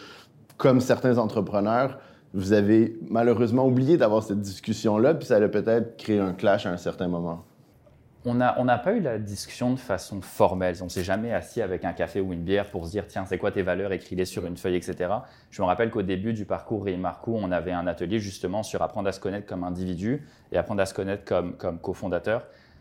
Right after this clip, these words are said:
Speaker 2: Moi, avec, avec Jean-Maxime, dans les lancements, dans le lancement de l'époque, quand à la base, je suis venu, euh, lui donner un coup de main,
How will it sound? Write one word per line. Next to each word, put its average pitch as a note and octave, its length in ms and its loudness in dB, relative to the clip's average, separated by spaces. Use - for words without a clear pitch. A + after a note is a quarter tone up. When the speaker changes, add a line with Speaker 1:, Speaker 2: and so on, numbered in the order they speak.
Speaker 2:
Moi, A2+ 240 4
avec, G2 320 2
avec F#2 220 0
Jean-Maxime, G2+ 640 -2
dans F#2+ 140 0
les F#2 120 0
lancements, G#2 680 -2
dans F#2+ 160 -4
le F2+ 100 -2
lancement G2 340 -2
de G#2 60 0
l'époque, A2 300 0
quand F2 140 -6
à F2 60 0
la E2 120 -2
base, G#2+ 160 -4
je - 60 -12
suis G2 120 -6
venu, G2+ 380 -4
euh, E2 280 -4
lui F2 160 -6
donner G2 220 0
un G2+ 140 -4
coup G2+ 160 -4
de F2+ 60 -2
main, C3+ 280 -2